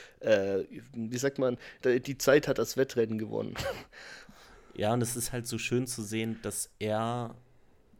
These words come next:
Speaker 2: glaube ich, auch mit diesem Film halt so eine Renaissance wirklich noch mal durchlebt
Speaker 1: Ja,
Speaker 2: hat.
Speaker 1: das stimmt.
Speaker 2: Also ja, Million Dollar Baby gab's vorher, auch ein,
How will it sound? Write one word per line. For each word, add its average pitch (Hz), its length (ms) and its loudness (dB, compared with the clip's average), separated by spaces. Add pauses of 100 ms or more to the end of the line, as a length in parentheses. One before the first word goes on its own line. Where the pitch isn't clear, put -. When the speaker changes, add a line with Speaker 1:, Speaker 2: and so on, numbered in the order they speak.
(560)
Speaker 2:
glaube 151 600 -6
ich, - 320 -8
auch 131 240 -2
mit 120 240 -4
diesem 123 260 -4
Film - 440 -6
halt 113 180 -2
so 117 100 -6
eine 104 320 -2 (420)
Renaissance 110 760 -2
wirklich 87 280 -8
noch 98 160 -6
mal 95 140 -4
durchlebt 95 340 -2 (220)
Speaker 1:
Ja, - 80 -6
Speaker 2:
hat. - 240 -14
Speaker 1:
das 120 140 -2
stimmt. 135 380 -4 (840)
Speaker 2:
Also 104 260 -2
ja, 107 500 -4 (220)
Million 113 500 2
Dollar 131 340 0
Baby 127 640 -4
gab's 113 380 -6
vorher, 127 760 -6 (120)
auch - 240 -6
ein, 104 280 -8